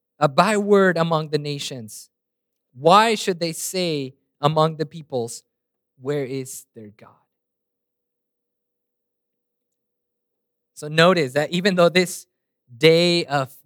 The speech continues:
gloom and thick darkness, this awful day that no one can endure,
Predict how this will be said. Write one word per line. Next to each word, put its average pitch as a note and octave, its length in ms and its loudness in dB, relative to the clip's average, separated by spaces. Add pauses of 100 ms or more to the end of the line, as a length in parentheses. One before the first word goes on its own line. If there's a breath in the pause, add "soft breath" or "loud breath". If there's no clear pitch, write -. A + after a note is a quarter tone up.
gloom D3 540 -4
and B2+ 180 -12 (140)
thick F3+ 340 -8
darkness, C#3+ 800 -12 (1080)
this D3+ 400 -2
awful F3 460 0
day D3+ 320 2
that C3+ 240 -4
no D3 220 -2
one E3 260 -6
can D3 300 -12
endure, B2+ 760 -10